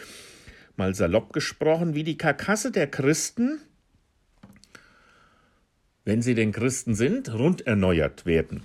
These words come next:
können. Ja, runderneuert als Menschen durch den Glauben an Christus. Und auch in diesem Fall bei den Menschen und Christen kann das nur gelingen, wenn die Substanz, also die sogenannte Karkasse, der Unterbau,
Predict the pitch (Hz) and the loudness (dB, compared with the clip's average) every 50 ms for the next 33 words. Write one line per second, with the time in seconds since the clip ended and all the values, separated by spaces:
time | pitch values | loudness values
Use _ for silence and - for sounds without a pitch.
0 | - - - 107 92 82 71 65 62 - _ _ _ _ _ _ _ _ _ _ | -12 -2 2 2 2 2 2 -4 -10 -16 _ _ _ _ _ _ _ _ _ _
1 | _ _ - 85 80 80 87 127 170 185 - _ _ - - 95 90 107 139 196 | _ _ -6 -2 0 0 0 0 -2 -6 -10 _ _ -8 -6 -4 0 2 2 2
2 | 214 208 - - 190 196 196 190 190 202 208 214 240 285 285 - - - - - | 2 0 -2 -2 -2 0 0 0 0 0 0 -2 -2 -4 -6 -8 -14 -18 -16 -16
3 | - - _ _ _ _ _ _ _ - 117 110 110 104 - - 101 98 107 117 | -18 -20 _ _ _ _ _ _ _ -4 -2 0 0 -2 -2 -2 0 0 2 0
4 | 165 - - - - 233 226 233 233 220 185 160 143 139 - 147 135 123 - - | 0 -4 -8 -6 -6 -4 -4 -4 -4 -2 -2 -2 -2 -2 -4 -4 -6 -4 -2 2
5 | 107 98 98 104 - 135 135 143 143 139 - - 104 87 - - - - - - | 2 4 4 2 2 -2 -6 -6 -6 -8 -6 -6 -6 -6 -6 -8 -14 -18 -20 -20
6 | - - - - _ _ _ _ _ _ _ _ _ _ _ _ _ - - - | -20 -20 -20 -20 _ _ _ _ _ _ _ _ _ _ _ _ _ -20 -20 -20
7 | - - - - - - - 180 196 190 202 202 175 185 208 254 247 262 247 226 | -20 -20 -20 -14 -4 0 2 4 6 8 6 6 6 4 2 0 2 2 2 2
8 | 208 185 165 143 - - - - 156 143 160 196 233 294 302 262 208 180 156 151 | 4 2 2 0 -2 -2 0 2 4 4 4 4 4 2 2 0 0 2 2 4
9 | 151 151 143 151 143 135 147 190 214 - - - 233 214 180 151 135 - - 143 | 4 2 0 0 -2 -2 -2 -2 -4 -6 -6 -4 -4 -2 -2 -4 -4 -4 -2 0
10 | 170 196 202 - - - 240 208 - 202 190 170 160 156 - 156 151 160 185 190 | 0 0 -2 -4 -6 -6 -4 -2 -2 -2 0 0 -2 -2 -2 0 0 0 2 2
11 | 208 208 208 226 233 220 214 202 180 160 156 147 - - 151 143 - - - - | 2 2 2 2 2 2 2 2 2 2 0 0 0 -2 -2 -2 -4 -8 -4 -2
12 | 165 156 196 254 277 247 214 180 165 160 165 156 151 151 - 180 180 190 180 170 | -2 0 0 -2 -2 -2 0 0 0 0 0 -2 -2 -2 -2 -2 0 0 0 -2
13 | 156 147 156 143 - - - 147 143 143 - - - 180 196 208 240 208 170 151 | -2 -2 -2 -4 -4 -4 -4 -4 -4 -4 -6 -8 -4 -4 -4 -4 -2 0 4 4
14 | 143 143 180 170 175 170 - 196 190 175 185 170 180 214 254 | 4 4 2 0 0 2 2 2 2 2 0 0 0 0 0